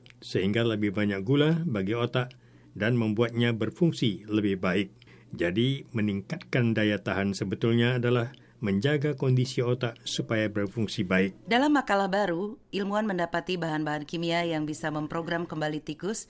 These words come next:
Speaker 2: untuk memilih lemak daripada gula sebagai sumber energi pada tingkat genetik.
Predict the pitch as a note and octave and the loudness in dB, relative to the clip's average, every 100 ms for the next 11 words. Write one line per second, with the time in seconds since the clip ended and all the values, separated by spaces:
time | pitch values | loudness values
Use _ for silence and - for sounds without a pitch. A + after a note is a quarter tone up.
0 | - G3 A#3+ A3 G#3 F#3+ F3+ F3 E3 E3 | -6 -4 -2 -2 -2 -2 -2 -2 -2 -2
1 | E3 D#3 D3+ D3 D3 E3 E3+ E3+ F#3 - | -4 -4 -4 -4 -4 0 2 0 -2 -8
2 | F#3+ F#3+ G#3+ A3 F#3+ F3 D#3+ E3 D#3+ D#3 | -2 0 0 -2 -2 -2 -2 -2 -2 -2
3 | E3 G#3+ F3+ D#3+ D#3 D3+ D3+ D3 E3+ F3+ | -4 -4 -2 -2 -2 -4 -6 -4 -4 -4
4 | F#3+ D3 - | -2 -4 -6